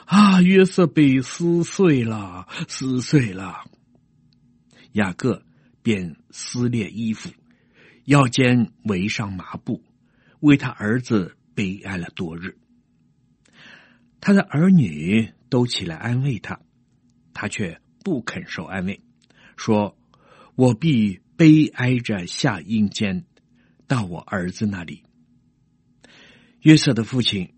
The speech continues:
就为他哀哭。雅各是一个骗子，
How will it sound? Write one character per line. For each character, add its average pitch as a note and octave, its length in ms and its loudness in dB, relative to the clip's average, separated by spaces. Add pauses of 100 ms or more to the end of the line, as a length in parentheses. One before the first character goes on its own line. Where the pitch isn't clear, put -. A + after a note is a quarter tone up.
(180)
就 A2+ 160 -2
为 G#2+ 340 -2
他 - 200 -12
哀 G2 300 -8
哭。 - 320 -14 (1800)
雅 A#2+ 240 0
各 G3+ 340 0 (220)
是 - 280 -4
一 C#3+ 60 -4
个 F#3+ 140 -6
骗 G3 380 -2
子， - 140 -20